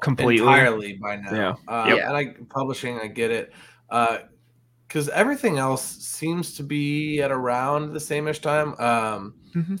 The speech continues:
Speaker 2: we'll see.
Speaker 1: This,
Speaker 2: I've got a
Speaker 1: yeah.
Speaker 2: feeling that the Storm Wall is gonna s-, expand in this series, which happens
Speaker 1: Uh,
Speaker 2: during
Speaker 1: ha-
Speaker 2: Edge of Darkness.
Speaker 1: Yeah, 'cause this, this is, uh, ex-, it starts exactly a year after, or a year and a day after the Fall of Starlight, which
Speaker 2: That's
Speaker 1: is
Speaker 2: right.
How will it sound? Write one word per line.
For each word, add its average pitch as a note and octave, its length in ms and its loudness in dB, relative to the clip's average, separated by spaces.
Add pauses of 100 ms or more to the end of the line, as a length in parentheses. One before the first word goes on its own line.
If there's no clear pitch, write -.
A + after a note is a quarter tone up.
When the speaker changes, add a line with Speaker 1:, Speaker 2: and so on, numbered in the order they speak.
(340)
Speaker 2:
we'll C#3+ 140 8
see. F#3 340 0
Speaker 1:
This, - 600 -2
Speaker 2:
I've C#3 140 4
got A2+ 160 8
a - 40 6
Speaker 1:
yeah. G2+ 120 4
Speaker 2:
feeling D#3+ 220 4
that B2+ 100 0
the B2 140 -2
Storm C3+ 400 -2
Wall C#3 200 4
is C3+ 120 -4
gonna B2+ 220 -4
s-, A#2+ 200 -10
expand B2+ 720 -4
in C#3 400 -6
this C3 320 -4
series, D3+ 920 -2 (340)
which - 160 -6
happens A#2 300 4
Speaker 1:
Uh, C#3 100 12
Speaker 2:
during C3 140 8
Speaker 1:
ha- A#2+ 60 2
Speaker 2:
Edge A2 120 -4
of G#2+ 140 -4
Darkness. A#2+ 680 -4 (180)
Speaker 1:
Yeah, B2 220 6
'cause C3 220 -2
this, D#3+ 340 4
this D#3+ 280 2
is, C#3+ 260 4 (200)
uh, - 60 -18 (100)
ex-, B2 380 2 (140)
it - 480 0
starts C3+ 340 6
exactly B2 540 4
a A#2 60 4
year A2+ 320 4
after, A2 500 4 (100)
or A#2 240 6
a C#3 80 8
year E3 220 8
and C#3 80 6
a B2 60 6
day A#2+ 340 6
after A2+ 260 4
the A#2+ 80 0
Fall G#2+ 200 4
of F#2 80 -2
Starlight, E3 440 4
which A#2 160 0
Speaker 2:
That's A#2+ 120 4
Speaker 1:
is A2+ 60 2
Speaker 2:
right. G2 140 -4